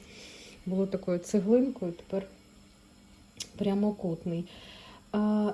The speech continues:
і купила ось таке морозиво, євро п'ятдесят сім коштує, тут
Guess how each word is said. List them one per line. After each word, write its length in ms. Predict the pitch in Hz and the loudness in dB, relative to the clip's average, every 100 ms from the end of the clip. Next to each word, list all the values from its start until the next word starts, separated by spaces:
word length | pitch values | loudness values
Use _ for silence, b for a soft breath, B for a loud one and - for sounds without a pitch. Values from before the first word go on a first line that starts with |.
| - | 2
і 140 | 254 | 0
купила 400 | 277 202 220 220 | 0 0 4 4
ось 200 | 202 202 | 4 0
таке 280 | - 196 208 | -2 0 2
морозиво, 960 | 196 196 220 202 190 196 196 196 185 190 | 4 6 6 6 4 2 0 -2 0 -2
євро 380 | 175 202 190 | 2 2 2
п'ятдесят 600 | 185 185 170 180 - 185 | 0 -2 -2 -4 -6 -6
сім 240 | - 175 175 | -6 -4 -4
коштує, 440 | - 302 - 196 | -4 -6 -4 -4
тут 120 | - | -4